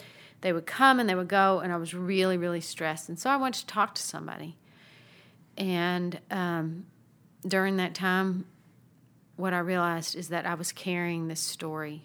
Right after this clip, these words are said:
Even though it wasn't necessarily a secret, it was, it was still, like, I didn't, like, his friends didn't know, or other people in the church or whatever it was.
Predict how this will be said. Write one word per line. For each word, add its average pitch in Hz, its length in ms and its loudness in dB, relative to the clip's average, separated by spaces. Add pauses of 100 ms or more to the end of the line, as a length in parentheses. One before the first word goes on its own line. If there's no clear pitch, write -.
(160)
Even 220 200 0
though 190 360 6 (340)
it 180 60 -10
wasn't 185 300 0
necessarily 180 460 -2
a - 40 -8
secret, 190 440 -2
it 175 100 -4
was, 175 400 -2
it 196 80 -8
was 175 140 -6
still, 196 640 0
like, 180 240 -2 (760)
I 220 140 6
didn't, 196 280 -4
like, 190 160 0
his 233 260 2
friends 202 400 2
didn't 180 260 0
know, 170 680 2
or 160 280 -4
other 185 180 -2
people 180 380 -6
in 170 60 -4
the 165 100 -6
church 240 540 8
or 202 60 0
whatever 185 420 4
it 160 80 -2
was. 165 240 -4